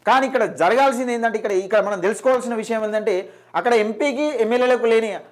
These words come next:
హడావుడి గ్రామ పంచాయతీ ఎన్నికలలో సర్పంచ్ అభ్యర్థులకు చాలా ఎక్కువగా ఉంటది. ఎక్కువగా అంటే స్థానిక ఎన్నికలలో ఎలాగైనా గెలవాలని ఆరాటం, ఇదివరకు అధికారంలో ఉన్న వాళ్ళు ఎట్లాగైనా మరోసారి అధికారంలో చేజిక్కించుకోవాలనే పోరాటం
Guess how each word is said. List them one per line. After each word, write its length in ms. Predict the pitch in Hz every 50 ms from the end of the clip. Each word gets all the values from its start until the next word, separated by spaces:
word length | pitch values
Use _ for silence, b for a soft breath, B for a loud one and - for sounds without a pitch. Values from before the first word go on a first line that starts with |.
| _ _ -
హడావుడి 680 | 180 233 277 285 277 269 254 277 262 208 202 214 - - - - _ _ _ 123
గ్రామ 240 | 147 190 233 269 269
పంచాయతీ 480 | 233 262 254 240 254 254 254 254 240
ఎన్నికలలో 680 | 247 233 233 226 226 240 240 233 233 233 247 240 226 208
సర్పంచ్ 420 | - 214 202 202 - 254 247 220
అభ్యర్థులకు 640 | 220 202 208 220 208 214 226 220 254 220 185 185 190 - - - _ -
చాలా 140 | 190 208 208
ఎక్కువగా 500 | 196 185 202 190 - 262 254 247 226 226
ఉంటది. 300 | 214 196 160 147 113 98 -
ఎక్కువగా 420 | 135 170 175 - 294 277 254 262 254
అంటే 480 | 254 240 277 262 240 226 233 B B B B B B B _
స్థానిక 380 | - - 196 220 240 262 262 247
ఎన్నికలలో 560 | 269 262 247 247 247 240 247 247 247 247 247
ఎలాగైనా 400 | 214 208 240 247 240 247 240 240
గెలవాలని 500 | 214 180 196 202 220 233 233 233 226 214
ఆరాటం, 520 | 185 185 208 226 226 226 - 226 226 226 - - _ _ _ _ _ _ _ _ _ _ _
ఇదివరకు 400 | 143 170 196 240 254 254 254 247
అధికారంలో 520 | 247 226 214 233 214 254 254 254 247 247 247
ఉన్న 160 | 247 247 247
వాళ్ళు 220 | 240 240 240 240
ఎట్లాగైనా 500 | 240 202 190 - - 254 254 254 254 254
మరోసారి 500 | 226 202 202 226 254 269 247 254 254 254 240
అధికారంలో 400 | 220 208 220 233 240 240 233 233 233 220
చేజిక్కించుకోవాలనే 840 | 214 214 202 220 - 214 185 - - 214 208 208 196 196 190 165 B B B B B B _
పోరాటం 460 | 170 202 233 240 240 233 220 226 226